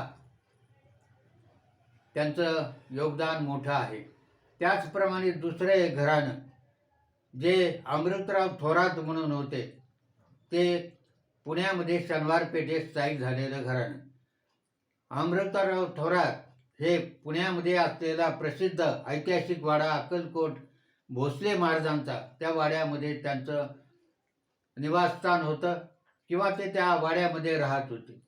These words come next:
थोरात आणि भोसले परिवाराचे नातेसंबंध असल्यामुळे या परिवाराला भोसले महाराजांनी आपल्या वाड्यामध्ये ठेवून घेतलं. त्याच घराण्यातील पुढे माधवराव अमृतराव थोरात हे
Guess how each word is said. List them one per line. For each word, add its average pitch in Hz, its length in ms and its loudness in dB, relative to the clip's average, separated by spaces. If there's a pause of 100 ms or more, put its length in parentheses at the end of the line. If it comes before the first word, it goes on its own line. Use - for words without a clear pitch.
(560)
थोरात 170 380 2
आणि 175 200 2
भोसले 156 400 0
परिवाराचे 160 720 0
नातेसंबंध 156 760 -4
असल्यामुळे 139 680 -2 (440)
या 165 220 0
परिवाराला 170 800 2 (600)
भोसले 147 500 -2
महाराजांनी 165 840 0
आपल्या 170 420 0
वाड्यामध्ये 147 580 0
ठेवून 123 320 -4
घेतलं. - 320 -14 (1120)
त्याच 190 360 2 (280)
घराण्यातील 175 720 0
पुढे 170 360 0
माधवराव 160 600 2
अमृतराव 156 460 -4 (120)
थोरात 151 360 0 (960)
हे 139 560 -2